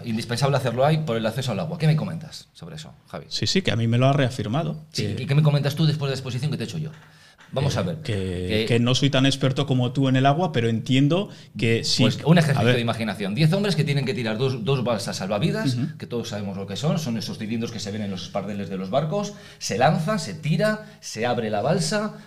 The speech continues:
Speaker 1: luego tú te tiras con tu traje especial,
Speaker 2: Ujú.
Speaker 1: haces una cadeneta con los compañeros, vas nadando hasta la balsa, te viene a recoger un helicóptero. ¿Eso lo vemos ahí en los pa-, entre los pantanales?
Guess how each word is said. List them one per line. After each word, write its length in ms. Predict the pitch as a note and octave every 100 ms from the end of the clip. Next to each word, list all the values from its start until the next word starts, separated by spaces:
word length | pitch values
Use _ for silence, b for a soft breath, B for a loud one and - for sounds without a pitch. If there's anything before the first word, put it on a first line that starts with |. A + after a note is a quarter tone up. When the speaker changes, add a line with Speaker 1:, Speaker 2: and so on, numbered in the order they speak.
| -
Speaker 1:
luego 200 | B2 A#2
tú 100 | B2
te 140 | G2+
tiras 480 | A#2+ D#3+ G#3+ G#3+ -
con 160 | A2+
tu 80 | G#2
traje 220 | A2 G#2
especial, 580 | G2+ F#2+ G#2+ E3 G3 B2+ C3
Speaker 2:
Ujú. 100 | A#2+
Speaker 1:
haces 180 | A#2 A2+
una 140 | G#2
cadeneta 380 | G#2 G2+ G2+ F#2+
con 100 | G2
los 140 | F2+
compañeros, 520 | G2 F2 A2 E3+ F#3+
vas 140 | D#3 F#3
nadando 300 | D3+ A2 G2
hasta 160 | -
la 80 | F#2+
balsa, 560 | A2+ D#3+ G3+ F#3 - - -
te 80 |
viene 140 | A2+ A#2+
a 40 |
recoger 280 | G2+ G2+ G#2
un 80 | G2+
helicóptero. 460 | F#2+ E2+ F#2 F#2+
¿Eso 160 | G2 -
lo 80 | A#2+
vemos 260 | D3 D#3 D3+
ahí 160 | F3+
en 60 | E3+
los 100 | B2
pa-, 120 | G#2
entre 180 | G#2+ A2
los 60 | G2+
pantanales? 520 | G2+ C3+ E3+ D#3 -